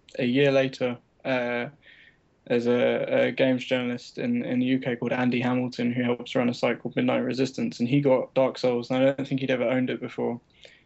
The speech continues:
And everyone had kinda played it, and most people had stopped playing it, bar sort of, like, the hardcore, the Soul Bros.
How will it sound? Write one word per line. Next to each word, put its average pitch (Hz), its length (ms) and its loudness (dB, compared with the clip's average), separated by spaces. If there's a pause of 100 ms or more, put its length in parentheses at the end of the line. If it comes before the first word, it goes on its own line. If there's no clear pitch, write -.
(160)
And 131 140 2
everyone 139 440 2
had 127 220 -6
kinda 123 300 -6
played 127 300 -2
it, 123 160 -2
and 123 120 -4
most 123 200 -4
people 123 260 -6
had 123 140 -8
stopped - 280 -2
playing 120 220 -2
it, 120 160 -6
bar 120 240 -2
sort 127 220 -2
of, 117 40 -2
like, 123 260 -2
the 113 80 -4
hardcore, 120 720 -2
the 131 100 -4
Soul 127 300 2
Bros. 123 460 -4